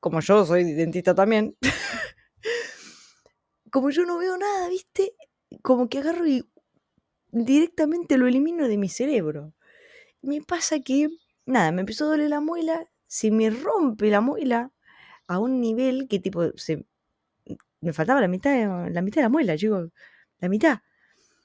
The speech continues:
Y aún así yo decía, "Ya voy a ir". ¿Pero por qué decía, "Ya voy a ir"? Porque, ¿qué pasa? Yo no tenía obra social. ¿Por qué no tenía obra social?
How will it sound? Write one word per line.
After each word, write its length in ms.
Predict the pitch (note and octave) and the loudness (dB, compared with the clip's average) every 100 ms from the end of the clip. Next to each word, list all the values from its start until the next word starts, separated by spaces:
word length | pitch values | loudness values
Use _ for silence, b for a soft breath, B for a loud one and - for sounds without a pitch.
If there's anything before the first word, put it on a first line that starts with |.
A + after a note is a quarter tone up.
| _ _ _ | _ _ _
Y 100 | A#3+ | 2
aún 240 | C#4 F4 F#4 | 2 2 -2
así 400 | F4+ - F#4 E4+ | -6 0 0 0
yo 160 | D#4+ | -2
decía, 400 | C#4 - D4 C#4 - | -8 -2 -2 -2 -6
"Ya 220 | - D#4+ | -4 0
voy 220 | D#4 A#3 | 2 2
a 100 | D#3 | 0
ir". 320 | C3+ C3 C#3 _ _ | -2 -6 -14 _ _
¿Pero 200 | C4 C4+ | 4 4
por 140 | D4 | 2
qué 100 | C#4+ | 4
decía, 200 | G3+ C#3+ | 4 2
"Ya 120 | C3 | -4
voy 140 | C#3 C3 | -6 -6
a 120 | C3 | -8
ir"? 100 | B2+ _ _ | -12 _ _
Porque, 300 | A3 A#3+ B3 | -2 -2 -6
¿qué 120 | C4+ | -2
pasa? 280 | F#3 - B2+ | -2 -4 -4
Yo 160 | G3+ | 0
no 120 | A#3+ | 0
tenía 240 | G#3+ G3 G#3+ | 0 0 -2
obra 140 | F3 | -2
social. 580 | C#3 C3+ - B3 D3 C3+ _ _ _ | -6 -10 0 2 2 -6 _ _ _
¿Por 220 | - D3 | 0 2
qué 100 | D#3 | 2
no 140 | E3 D#3+ | 2 2
tenía 220 | D#3+ D#3 | 2 2
obra 120 | D#3 | 0
social? 500 | D#3+ F3+ A3+ D3+ - | 0 4 4 4 -2